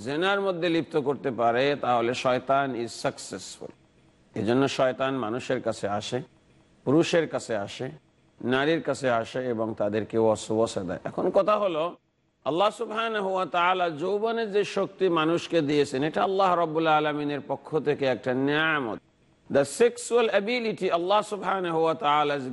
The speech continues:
given human being is a ni'mah from Allah, is a blessings from Allah। এটা যদি মানুষের মধ্যে না থাকতো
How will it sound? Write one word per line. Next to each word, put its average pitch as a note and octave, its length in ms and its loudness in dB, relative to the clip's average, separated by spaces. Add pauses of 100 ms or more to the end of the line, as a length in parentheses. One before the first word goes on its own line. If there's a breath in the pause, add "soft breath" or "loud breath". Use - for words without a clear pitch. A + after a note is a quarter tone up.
given D3 240 -2 (100)
human C#3+ 280 0 (120)
being D#3+ 240 2
is C3+ 120 0
a C#3 200 2
ni'mah E3 420 2
from B2+ 160 2 (100)
Allah, C3+ 300 2
is D3 100 -2
a C#3+ 80 -4 (100)
blessings F3 440 -2
from C3+ 220 -2
Allah। A2+ 280 2 (680)
এটা D3+ 460 2 (220)
যদি C#3 220 -2
মানুষের D3 500 -2
মধ্যে C3+ 340 0
না A#2 300 0 (160)
থাকতো C3+ 540 -2